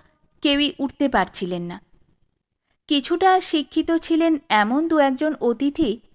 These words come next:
ভৃত্যদের অনেকক্ষণ ধরে খাওয়া দেখে বিরক্তি প্রকাশ করছিলেন।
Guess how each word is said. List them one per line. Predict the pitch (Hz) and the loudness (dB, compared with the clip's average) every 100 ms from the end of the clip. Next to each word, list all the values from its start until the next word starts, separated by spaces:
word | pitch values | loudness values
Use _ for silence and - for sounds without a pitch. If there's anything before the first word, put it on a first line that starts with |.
| _ - 240 | _ -2 0
ভৃত্যদের | 240 247 247 302 311 294 | 0 -2 -2 -2 0 -2
অনেকক্ষণ | - 220 240 269 302 294 | 0 0 0 -4 -4 -2
ধরে | 302 302 | -2 -4
খাওয়া | - 226 208 247 | -2 2 4 4
দেখে | 277 294 254 208 | 2 -2 0 0
বিরক্তি | 208 240 254 - 233 | 0 -2 -4 -4 -4
প্রকাশ | 202 185 175 - | -4 -4 -6 -6
করছিলেন। | 175 - 180 175 | -10 -10 -12 -12